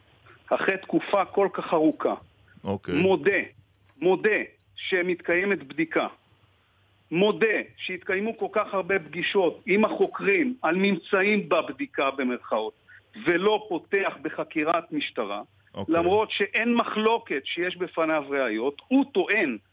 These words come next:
Speaker 1: הוא אומר, "אני לא מאמין שבסוף מהראיות הסבירות האלה, שמקימות חשד סביר, יצא משהו." הדבר הזה ראוי לבחינת בג"ץ, משום שהוא
Speaker 2: ואתה
Speaker 1: קובע
Speaker 2: רואה בג"ץ
Speaker 1: כלל
Speaker 2: כופה
Speaker 1: חדש.
Speaker 2: חקירת משטרה
Speaker 1: זה לא מבחן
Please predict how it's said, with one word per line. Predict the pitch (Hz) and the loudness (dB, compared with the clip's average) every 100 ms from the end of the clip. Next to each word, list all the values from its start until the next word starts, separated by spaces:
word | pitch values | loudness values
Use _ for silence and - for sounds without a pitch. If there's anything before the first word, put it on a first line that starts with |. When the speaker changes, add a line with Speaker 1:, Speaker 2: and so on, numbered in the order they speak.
| _ | _
Speaker 1:
הוא | - 233 | -2 2
אומר, | 285 320 302 - - | 4 4 4 -2 -4
"אני | 208 277 330 | 0 2 2
לא | 247 247 | 2 2
מאמין | 254 233 202 196 240 277 240 185 _ - - | 2 2 2 2 4 4 2 -2 _ -20 -10
שבסוף | - 196 180 175 247 247 | -2 0 0 -2 -2 -2
מהראיות | 214 214 185 185 185 233 226 | -2 0 2 2 4 2 0
הסבירות | 202 - 156 175 220 220 | -10 -6 0 2 2 2
האלה, | 196 214 208 139 - _ _ | 2 2 2 -4 -4 _ _
שמקימות | - 170 165 180 196 220 | -2 0 2 4 4 2
חשד | - 196 233 226 - | -2 0 0 0 -2
סביר, | 233 240 269 | 0 2 0
יצא | 220 196 - 226 | 0 -6 0 0
משהו." | 202 165 - - 127 - - | 2 0 -2 -6 -10 -12 -10
הדבר | 151 156 190 262 285 | -4 -2 0 0 0
הזה | 294 339 | 2 2
ראוי | - 214 | 4 4
לבחינת | 240 - 247 247 208 | 0 0 2 2 0
בג"ץ, | 220 262 262 - | 0 2 0 -2
משום | 165 190 180 | -4 -2 -2
שהוא | - 160 - 233 113 | 0 0 2 2 2
Speaker 2:
ואתה | |
Speaker 1:
קובע | 113 139 | 2 2
Speaker 2:
רואה | 143 - 104 | 4 4 4
בג"ץ | 123 156 - | 2 0 2
Speaker 1:
כלל | 156 | 0
Speaker 2:
כופה | 196 170 | 2 2
Speaker 1:
חדש. | 170 170 196 | 2 2 2
Speaker 2:
חקירת | 143 160 | 4 2
משטרה | 165 127 139 127 156 | 0 0 2 6 6
Speaker 1:
זה | |
לא | 170 240 302 | 6 4 0
מבחן | - 269 | -2 -2